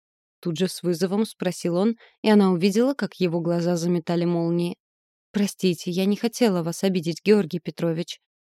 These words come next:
тут же пролепетала Софья и, решив загладить свою вину, объяснила. «Просто я думала, что в ваших диких краях люди не тратят на это время». И вмиг отметила, что Георгий разозлился ещё сильнее. Его скулы сжались,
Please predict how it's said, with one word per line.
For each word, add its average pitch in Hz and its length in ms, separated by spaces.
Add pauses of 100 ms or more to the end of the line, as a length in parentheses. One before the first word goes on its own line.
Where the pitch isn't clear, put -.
(160)
тут 196 200
же 269 140
пролепетала 175 720
Софья 233 460 (280)
и, 233 200
решив 214 340
загладить 180 520
свою 175 280
вину, 190 260
объяснила. 175 680 (560)
«Просто 240 360
я 190 160
думала, 185 420
что - 200
в 165 60
ваших 175 320 (100)
диких 185 340
краях 180 440
люди 185 260
не 180 160
тратят 233 400
на 170 140
это 185 140
время». 180 300 (640)
И 226 160
вмиг 233 380
отметила, 262 680
что - 280
Георгий 185 540
разозлился 175 680
ещё 214 300
сильнее. 175 560 (340)
Его 262 300
скулы 254 420
сжались, 190 600